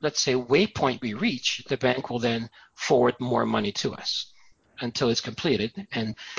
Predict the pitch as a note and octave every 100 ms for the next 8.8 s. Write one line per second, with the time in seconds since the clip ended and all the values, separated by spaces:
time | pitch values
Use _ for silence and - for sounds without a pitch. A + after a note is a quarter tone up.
0 | - G#3 - - C3+ - A#2+ C#3+ - C#3+
1 | C#3 C#3+ B2 B2 A#2+ A#2+ G#2+ A2 C#3+ -
2 | D#3+ C3 C#3 B2+ A#2 A2+ A2+ A#2 A#2 A#2
3 | A#2 A2 - A#2 G#2 G2 G2 - - -
4 | _ _ _ _ _ - A2+ A2+ - A2+
5 | A2+ A#2 - B2 D3+ - B2+ B2 G#2+ A#2
6 | A#2 B2+ D#2+ - - _ - - - -
7 | - - D3+ - C4+ - _ _ - -
8 | C#3 - - - - _ - B2+